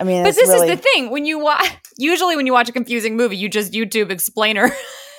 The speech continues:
Speaker 2: And, like, but this is not, and, like, that's the thing. We've had to do that. And you just, with a Hallmark movie, there should be zero work and it should just be nice and pleasant and whatever. And, like,
Speaker 1: Yeah.
Speaker 2: this,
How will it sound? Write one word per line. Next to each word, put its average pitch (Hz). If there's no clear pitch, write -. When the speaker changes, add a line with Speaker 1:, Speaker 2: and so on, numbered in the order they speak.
Speaker 2:
And, -
like, 277
but 285
this 302
is 285
not, 262
and, 247
like, 262
that's 277
the 302
thing. 294
We've 240
had 247
to 247
do 269
that. 170
And 240
you 247
just, 262
with 226
a 226
Hallmark 262
movie, 190
there 196
should 196
be 180
zero 180
work 240
and 202
it 208
should 190
just 202
be 190
nice 180
and 165
pleasant 190
and 175
whatever. 180
And, 180
like, 170
Speaker 1:
Yeah. 147
Speaker 2:
this, 208